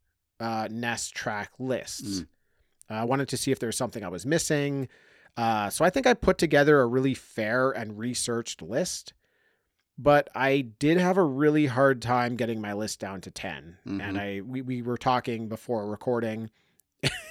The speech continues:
Speaker 1: You had the same problem. Uh, this was not easy. So, like, there were a couple tracks that when, you know, when I came up with the idea for this episode, I'm like,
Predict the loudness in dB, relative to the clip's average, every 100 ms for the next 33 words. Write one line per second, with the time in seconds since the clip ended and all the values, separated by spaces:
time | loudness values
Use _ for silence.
0 | 4 6 6 8 8 4 0 0 2 4
1 | 4 4 0 0 -2 -6 _ _ _ _
2 | _ -2 0 0 2 2 2 4 4 4
3 | -2 -4 -4 -4 -4 -6 -10 _ _ _
4 | _ _ _ -10 -2 2 2 2 0 -6
5 | -8 -6 4 6 8 6 4 2 2 4
6 | 2 2 0 4 4 2 -2 -2 -4 -14
7 | _ _ 2 2 2 -2 -4 -2 0 2
8 | 0 -2 -6 -4 0 2 0 0 2 2
9 | 0 0 -2 -2 -4 -4 -2 -2 -2 -4